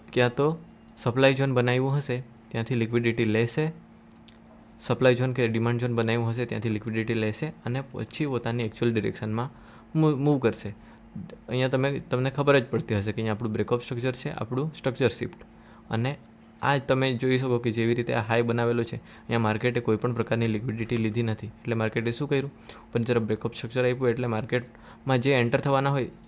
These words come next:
એમણે આ ભાગમાંથી પોતાની એન્ટ્રી લીધી હશે. પણ માર્કેટ, આની નીચે પણ કેટલાક ઓર્ડર રહેલા હોય છે એટલે માર્કેટે શું કર્યું? પહેલાં આને નીચે મૂવ કર્યું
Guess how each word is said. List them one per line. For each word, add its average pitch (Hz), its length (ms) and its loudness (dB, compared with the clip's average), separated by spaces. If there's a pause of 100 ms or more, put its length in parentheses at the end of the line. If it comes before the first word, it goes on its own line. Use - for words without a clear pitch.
(200)
એમણે 127 280 2
આ 131 140 -2
ભાગમાંથી 123 420 -2
પોતાની 117 340 0
એન્ટ્રી 113 260 -2
લીધી 120 200 0
હશે. 123 320 -4 (480)
પણ 165 220 4
માર્કેટ, 123 420 0 (800)
આની 120 220 2
નીચે 131 260 2
પણ 131 160 0
કેટલાક 127 460 0
ઓર્ડર 120 240 4
રહેલા 120 260 4
હોય 120 200 2
છે 117 120 -4
એટલે 117 140 -2
માર્કેટે 113 460 -2
શું 147 160 -2
કર્યું? 120 260 0
પહેલાં 113 200 0
આને 113 140 0
નીચે 107 260 -2
મૂવ 127 180 0
કર્યું 135 280 -2